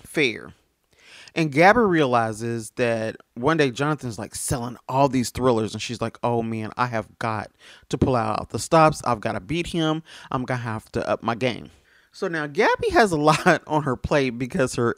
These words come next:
ex won't leave her alone. He's wanting her back.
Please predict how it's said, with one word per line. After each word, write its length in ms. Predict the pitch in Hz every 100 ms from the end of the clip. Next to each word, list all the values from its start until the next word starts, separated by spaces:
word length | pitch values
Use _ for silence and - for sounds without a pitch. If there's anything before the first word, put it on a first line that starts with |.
| -
ex 240 | 208 -
won't 260 | 202 185 - _ -
leave 220 | 127 120
her 100 | 113
alone. 420 | 110 107 113 139
He's 220 | 156 147 139
wanting 240 | 123 120
her 80 | 123
back. 320 | 110 110